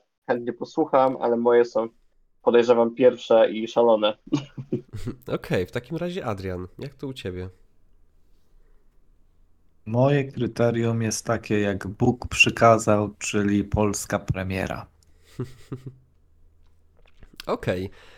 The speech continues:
Speaker 2: em, czyli w sumie, e, podobnie jak u mnie, choć może nie do końca, e, bo ja nie biorę pod uwagę fi-, pod uwagę filmów, które pojawiły się w dwa tysiące, e, dwudziestym trzecim roku, ale oryginalnie miały premierę w dwudziestym drugim. Chodzi mi tutaj o międzynarodową,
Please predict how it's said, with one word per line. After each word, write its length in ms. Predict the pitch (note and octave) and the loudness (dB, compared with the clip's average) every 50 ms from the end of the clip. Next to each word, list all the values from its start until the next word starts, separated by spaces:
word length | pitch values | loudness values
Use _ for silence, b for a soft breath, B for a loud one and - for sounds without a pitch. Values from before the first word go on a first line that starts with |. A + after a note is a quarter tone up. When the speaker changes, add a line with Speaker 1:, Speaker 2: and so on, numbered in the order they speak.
| b b b | b b b
Speaker 2:
em, 640 | G#2+ G#2+ G#2+ A2 A2 A2 A2+ A#2 A#2 A#2+ A2 - - _ _ - | -6 -4 -2 -2 -2 -4 -4 -6 -8 -8 -10 -12 -14 _ _ -18
czyli 260 | - - A#3+ C4 B3 | -14 -12 -12 -12 -12
w 40 | - | -12
sumie, 320 | - - E3+ D#3+ D#3 D#3 | -10 -8 -6 -4 -4 -4
e, 60 | D#3+ D#3+ _ _ _ _ _ - A#2+ B2 B2 B2 B2 B2 B2 B2 A#2+ - _ _ _ - | -6 -8 _ _ _ _ _ -10 -8 -8 -6 -8 -8 -8 -10 -10 -12 -14 _ _ _ -14
podobnie 360 | - G#2+ C#3 E3 F#3+ F#3+ F#3 | -10 -8 -8 -8 -8 -8 -8
jak 320 | F#3 F#3+ F#3+ F3+ - - | -10 -10 -12 -14 -14 -12
u 40 | E3+ | -12
mnie, 280 | E3 E3+ G3 A3 B3+ B3 _ _ _ _ | -10 -8 -8 -10 -10 -12 _ _ _ _
choć 160 | - - - | -18 -12 -10
może 200 | A#2 A2+ A2+ G#2+ | -8 -6 -4 -4
nie 80 | A2 A2+ | -4 -6
do 100 | C3 B2+ | -6 -6
końca, 380 | - D#3 D#3 D3+ - G3 G3+ G3+ B B B B B B B | -6 -8 -8 -8 -8 -10 -10 -10 B B B B B B B
e, 200 | A#2+ B2 B2 B2 | -4 -4 -2 -2
bo 120 | A#2 B2+ | -2 -2
ja 60 | D#3+ | -2
nie 120 | G3+ A3 G#3 | -2 -2 -2
biorę 160 | G3+ F#3+ F#3 | -2 -2 -2
pod 160 | - F3 D#3+ | -2 -4 -6
uwagę 360 | D#3+ D3 D#3+ D#3+ D3 D3+ D3+ | -4 -4 -6 -6 -8 -10 -12
fi-, 280 | D3 - - - D#3 C3+ | -12 -14 -12 -10 -10 -8
pod 140 | - C#3+ C#3 | -6 -6 -6
uwagę 300 | C#3+ C3+ D3 C#3+ C#3+ C3+ | -4 -4 -6 -6 -6 -6
filmów, 480 | - - D3+ C#3+ C#3 C3+ C3 C3 - | -6 -4 -4 -2 -2 -2 -2 -4 -6
które 300 | - - - A#2 A2+ A2+ | -8 -10 -8 -6 -6 -6
pojawiły 540 | A2 - - A#2+ A#2+ A#2+ A#2 C3 C3 C3 C3 | -6 -6 -8 -6 -6 -6 -6 -8 -8 -8 -8
się 180 | C3 - - B2 | -8 -8 -8 -10
w 60 | A2+ | -8
dwa 160 | A2+ A#2 B2+ | -10 -12 -12
tysiące, 720 | B2+ - B2+ - - B2 A#2+ A#2 - - - A#2+ A#2 A#2 A#2 - b b b b b b b b b b b b b | -12 -12 -14 -12 -12 -12 -12 -12 -12 -10 -8 -8 -6 -8 -10 -12 b b b b b b b b b b b b b
e, 340 | - A2 A2 G#2+ G#2+ G#2+ G#2 | -6 -4 -2 -2 -2 -2 -4
dwudziestym 680 | G#2+ G#2 G#2 A2 A2 G#2+ C3+ D3+ - - - D3 C3+ B2+ | -4 -6 -10 -10 -6 -4 -4 -4 -4 -6 -8 -8 -8 -8
trzecim 760 | - - - - - - C3 C3 C3 C3 - - B2+ B2 A#2+ | -8 -10 -12 -10 -8 -4 -4 -4 -4 -6 -6 -4 -4 -2 -2
roku, 540 | A#2+ A#2 A2+ A2+ - - F3 D3 - - _ - | 0 -2 -2 -4 -6 -4 -4 -4 -4 -4 _ -6
ale 500 | C3 C3 C3 C3 C3 C#3+ E3+ F#3+ F#3 - | -4 -2 -2 -2 -2 -2 -2 -2 -2 -4
oryginalnie 680 | D3 C#3 C3+ B2+ C3 C3 C3+ C#3 D3 D3 D3 C#3+ C#3+ C3+ | -6 -6 -8 -6 -4 -2 -2 -2 0 -2 -2 -2 -2 -2
miały 340 | B2+ B2+ B2+ C3 C3+ C3+ | -2 -4 -4 -4 -4 -6
premierę 420 | C3 - - A2+ A2+ A#2+ B2 B2 A#2+ | -6 -8 -8 -6 -6 -4 -4 -4 -6
w 60 | A#2 | -8
dwudziestym 440 | G#2+ A2+ A2 A2+ - - - A#2 A2+ | -8 -10 -10 -10 -10 -8 -8 -8 -6
drugim. 340 | A2+ A2 A2 G2 G2 F#2+ F#2+ | -6 -8 -8 -8 -8 -8 -8
Chodzi 240 | B2 B2 B2 B2+ | -8 -8 -6 -6
mi 80 | B2 A#2+ | -8 -10
tutaj 280 | - A#2+ A#2 A#2+ A2+ - | -10 -10 -8 -8 -8 -6
o 240 | - A2+ A2+ A2+ | -6 -6 -6 -6
międzynarodową, 800 | A2 A#2 A#2 A#2+ A#2 A#2 A2+ A#2 A2+ A2+ A2 G#2+ F#2 F#2+ F2+ F2 | -6 -6 -8 -8 -8 -10 -8 -8 -6 -6 -6 -6 -6 -8 -10 -10